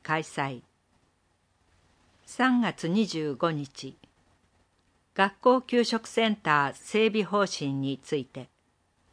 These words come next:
葉山町学校給食センター整備方針は、葉山町学校給食基本構想を踏まえつつ、新たな候補地、長江地区での整備にかかる方針を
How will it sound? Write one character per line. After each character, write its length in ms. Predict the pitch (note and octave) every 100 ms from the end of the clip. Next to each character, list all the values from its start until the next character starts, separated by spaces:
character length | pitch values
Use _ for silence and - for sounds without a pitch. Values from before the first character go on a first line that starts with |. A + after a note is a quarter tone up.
| _ _ _ _ _ _ _ _ _ _ _ _ _ _ _
葉 140 | A#3
山 280 | A#3 B3 A#3+
町 480 | F3+ E3+ - D#3+ - -
学 260 | F#3 F#3 -
校 200 | A#3 A#3
給 220 | A#3 G#3
食 220 | G#3+ G3+
セ 220 | - G#3+
ン 40 | F#3+
タ 280 | - D3 C#3
ー 20 |
整 280 | - F#3+ G3
備 140 | G#3
方 240 | D#3+ G3
針 280 | E3 D3 C3+
は、 200 | C3+ C3 - _ _ _ _ _ _ -
葉 140 | G#3
山 280 | A#3 A#3+ G#3
町 440 | E3+ - F3 - _
学 280 | F#3+ F#3 -
校 240 | A#3+ A#3+
給 260 | A#3 A#3 G#3+
食 460 | - F#3+ D3+ C#3 -
基 140 | F3+
本 240 | D#3+ A#3 A3+
構 240 | A#3 G#3+
想 500 | - D#3 C#3+ C3+ C3+
を 60 | B2
踏 160 | D#3+
ま 180 | D#3+ D#3+
え 100 | D3+ -
つ 120 | -
つ、 260 | - B2+ _ _ _ _ _ _ _ -
新 260 | G#3+ A#3+
た 160 | A#3+ E3+
な 200 | D3+ D3
候 240 | - F3+
補 180 | F3 E3
地、 320 | - - B2 _ _ _ E3+
長 320 | F#3 A3+ A#3
江 140 | A3
地 160 | - -
区 220 | D#3 -
で 180 | C#3 F#3+
の 240 | D#3+ C#3+
整 280 | C3 - G#3+
備 120 | E3+
に 160 | D3+ C#3+
か 140 | E3
か 120 | - F3
る 120 | C#3
方 240 | - F3
針 320 | - E3+ E3
を 240 | D#3 D#3